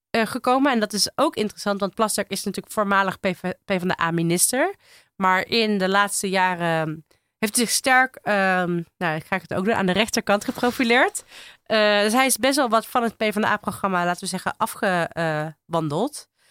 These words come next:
Ehm, en ook vrij anti-elite-, elitistisch geworden. Dus hij is eigenlijk tegen de elite. En, ehm,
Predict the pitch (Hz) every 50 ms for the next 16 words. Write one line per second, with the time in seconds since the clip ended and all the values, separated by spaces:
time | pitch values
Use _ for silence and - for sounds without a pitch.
0 | _ _ _ _ _ _ _ _ 196 196 190 185 185 175 175 175 175 170 165 165
1 | 160 165 170 165 165 170 - - _ - 226 226 233 233 - - - - - -
2 | 277 277 277 254 - - 233 220 196 214 - 185 175 185 208 - - 269 - -
3 | _ - - 202 196 190 170 - - 254 240 - - 196 - - - 165 147 156
4 | 175 196 202 196 - - - - _ - 269 311 302 - 220 196 185 185 - -
5 | _ - 185 - - 190 175 170 175 175 - 240 269 349 - _ _ _ _ _
6 | _ _ _ _ _ _ _ _ _ _ _ - 220 220 220 208 214 214 - 208
7 | 208 202 196 196 196 190 190 185 185 185 185 185 185 185